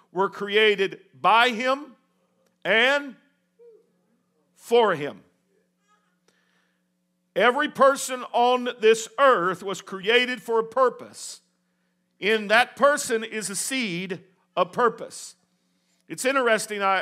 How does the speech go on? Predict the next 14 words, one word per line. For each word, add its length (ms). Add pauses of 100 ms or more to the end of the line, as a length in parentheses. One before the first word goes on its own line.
I, 440
I 180
heard 240
a 40
podcast, 880
Brother, 360 (340)
Brother 160
Jonathan 480
Vasquez, 420
Pastor 380
Vasquez 560
was 140
talking 360
about, 460